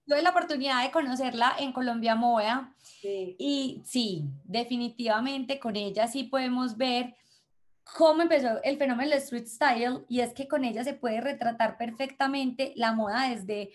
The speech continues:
Speaker 1: un ángulo muy
Speaker 2: Completamente.
Speaker 1: diferente, unas siluetas muy diferentes y muy propositivas.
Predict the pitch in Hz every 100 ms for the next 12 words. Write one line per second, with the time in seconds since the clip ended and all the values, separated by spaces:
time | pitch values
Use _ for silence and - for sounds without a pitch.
0 | - _ _ 254 254 277 277 269 277 294
1 | 302 311 - _ _ - 208 214 254 233
2 | 233 262 294 294 262 247 269 269 226 220
3 | 226 247 214 202 220 233 269 285 294 294
4 | 285 277 277 277 277 247 254 285 269 262
5 | 269 269 226 - 277 202 180